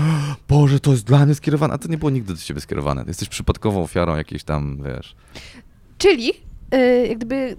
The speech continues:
Speaker 2: ten wątek dopełniając, roast jest dobry, polecamy i
Speaker 1: Tak.
Speaker 2: przeprowadzić na sobie, ale nie w internecie.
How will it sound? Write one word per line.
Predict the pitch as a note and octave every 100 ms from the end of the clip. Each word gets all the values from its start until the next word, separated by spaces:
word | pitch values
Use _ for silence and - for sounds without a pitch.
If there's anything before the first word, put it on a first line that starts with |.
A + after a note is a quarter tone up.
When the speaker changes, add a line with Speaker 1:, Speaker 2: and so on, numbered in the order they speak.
| -
Speaker 2:
ten | C#4+ C4 - - A3
wątek | A#3+ C#4 C4+ A3+ - - -
dopełniając, | A3 C#4+ C4+ A3+ G#3+ C#4 - - - -
roast | C4 D4 D4
jest | A3
dobry, | A3+ G3+ A#3 F#4 -
polecamy | A#3+ A3 G#3 G3 A3 - -
i | A#3+ A3+ A3 -
Speaker 1:
Tak. | -
Speaker 2:
przeprowadzić | C#4 B3+ A3+ G#3 G#3+
na | G#3
sobie, | G3 F3+ A3 A4+ - - - - - - -
ale | G#3+ A#3+
nie | A#3+
w | A#3+
internecie. | G#3+ F3+ D#3 F3+